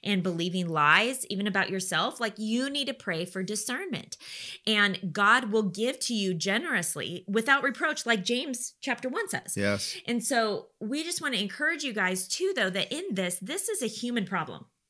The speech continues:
Speaker 1: If you're listening, you're like, "Oh, okay, yeah, me or my spouse, we are kinda struggling with this maybe on a little bit." You're not alone. This is a human problem. Started in Genesis. Genesis chapter three, I'm just gonna read briefly. Um,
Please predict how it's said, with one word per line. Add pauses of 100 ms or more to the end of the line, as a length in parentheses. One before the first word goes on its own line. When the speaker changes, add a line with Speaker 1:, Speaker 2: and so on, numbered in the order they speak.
(120)
Speaker 1:
If
you're
listening,
you're
like,
"Oh,
okay,
yeah,
me
or
my
spouse,
we
are (120)
kinda
struggling
with
this
maybe
on
a
little
bit." (580)
You're
not
alone.
This
is
a
human
problem.
Started
in
Genesis.
Genesis
chapter
three,
I'm
just
gonna
read
briefly. (360)
Um,